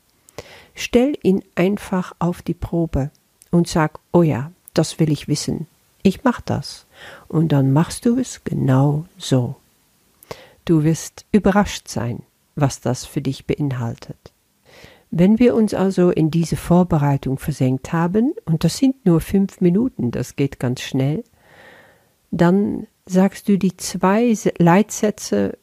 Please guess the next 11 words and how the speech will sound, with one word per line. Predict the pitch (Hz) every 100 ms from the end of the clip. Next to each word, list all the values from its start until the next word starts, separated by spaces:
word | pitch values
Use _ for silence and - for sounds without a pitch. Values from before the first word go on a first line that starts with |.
| -
für | 127 - 190
den | 175 170
jeweiligen | 151 160 147 147 147 139
Tag | - - 208 - -
und | 170 165
für | - 160
heute | 175 220 -
sind | 196 175 165
das | 160 -
folgende | - 127 117 -
Sätze. | 127 92 - -